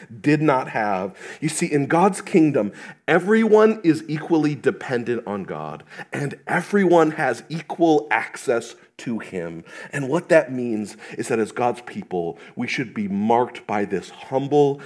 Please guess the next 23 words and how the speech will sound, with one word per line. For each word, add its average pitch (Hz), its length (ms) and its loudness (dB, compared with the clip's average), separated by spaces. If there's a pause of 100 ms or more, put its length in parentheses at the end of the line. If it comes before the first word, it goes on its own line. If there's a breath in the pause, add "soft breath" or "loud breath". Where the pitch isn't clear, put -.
(140 loud breath)
dependence 85 720 -12 (180)
on 85 140 -10
the - 60 -12
prayers - 640 -18
of - 160 -20
one - 140 -18
another. - 380 -20 (2250)
See, 123 160 -12
the, 95 140 -14 (180)
the 117 60 -6
one 151 680 -2 (160)
that - 240 -6 (180)
all 147 320 -4
of 143 140 -4
us 135 260 -8
need 117 520 -6
God 82 320 -12 (180)
deeply, - 480 -18 (1120)
and 101 160 -8
we 98 100 -6
need 117 240 -4
him 143 320 -4
equally. 76 540 -16